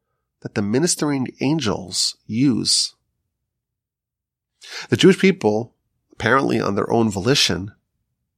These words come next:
with their own inspiration, they said,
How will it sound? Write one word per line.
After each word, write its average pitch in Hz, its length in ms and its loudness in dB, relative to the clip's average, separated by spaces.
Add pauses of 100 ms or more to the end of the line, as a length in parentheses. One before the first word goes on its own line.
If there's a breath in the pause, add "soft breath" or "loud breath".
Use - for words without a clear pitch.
(680)
with - 160 -12
their - 160 0
own 113 200 2
inspiration, 104 800 -4 (960 loud breath)
they 156 200 0
said, 170 680 0